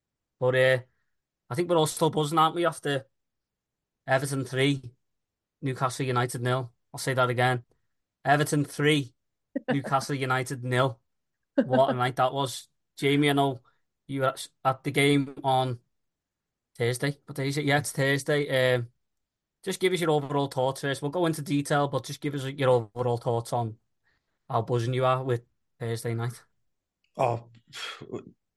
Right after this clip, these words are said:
Speaker 3: best I've felt in a long time, to be honest. I know we've won games and this season's probably been, forget the ten point things, but we've won a lot more games this season than we sort of expected to. <clears throat> That one tonight was, uh,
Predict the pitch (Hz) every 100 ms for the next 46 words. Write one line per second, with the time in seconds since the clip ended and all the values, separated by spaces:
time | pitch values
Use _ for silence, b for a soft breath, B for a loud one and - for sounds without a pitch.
0 | - 151 - 143 - 135 131 123 120 120
1 | 120 120 143 151 156 147 127 147 143 143
2 | 147 127 127 123 120 120 131 143 131 131
3 | b b b 131 - 135 131 127 139 135
4 | 131 131 127 123 120 117 - _ _ _
5 | _ _ _ - - 131 143 143 127 120
6 | 123 120 - 139 135 131 135 123 B B
7 | - 135 139 139 135 135 135 131 127 127
8 | 143 - 135 127 139 135 120 120 - 123
9 | - - 135 120 123 123 - 117 156 147
10 | 170 165 175 b b b b b b b
11 | b b _ _ _ 196 147 - 170 151
12 | 160 151 143 127 131 139 135 - - 151
13 | 135